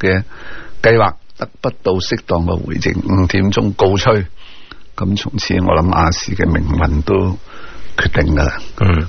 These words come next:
Speaker 1: 噉但係而家個電視嗰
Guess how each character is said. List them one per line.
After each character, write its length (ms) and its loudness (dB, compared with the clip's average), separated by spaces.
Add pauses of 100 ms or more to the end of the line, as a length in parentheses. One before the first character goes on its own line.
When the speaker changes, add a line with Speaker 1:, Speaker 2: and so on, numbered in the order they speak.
Speaker 1:
噉 220 2
但 120 2
係 300 2
而 40 -2
家 180 4
個 180 2
電 340 -2
視 420 0 (600)
嗰 280 6